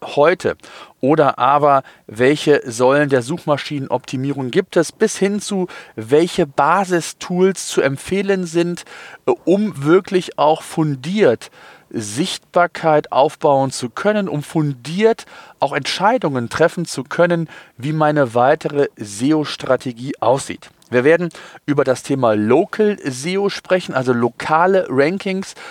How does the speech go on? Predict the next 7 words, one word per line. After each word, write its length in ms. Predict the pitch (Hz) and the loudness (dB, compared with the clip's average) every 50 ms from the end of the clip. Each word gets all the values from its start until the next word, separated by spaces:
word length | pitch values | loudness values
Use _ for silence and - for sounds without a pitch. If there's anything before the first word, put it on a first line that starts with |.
| - - - | -18 -10 -6
nicht 260 | 127 156 160 - - | -4 -4 -4 -4 -2
nur 200 | 180 170 160 151 | 0 2 2 2
für 340 | - - - 135 131 - - | 0 -2 0 2 2 4 2
lokal 480 | 127 131 - - - 123 143 180 196 | 0 -2 -4 -6 -6 -4 -4 -2 -2
agierende 500 | 196 175 160 156 165 175 185 180 175 170 | -2 -4 -4 -6 -6 -6 -4 -2 -4 -4
Unternehmen 600 | - - 170 - 170 165 160 160 165 170 165 165 156 | -4 -6 -4 -4 -4 -2 -2 -2 -2 -2 -2 -2 0
relevant. 580 | 151 151 151 151 143 147 147 151 170 180 - | 2 4 4 4 4 4 2 2 0 -2 -6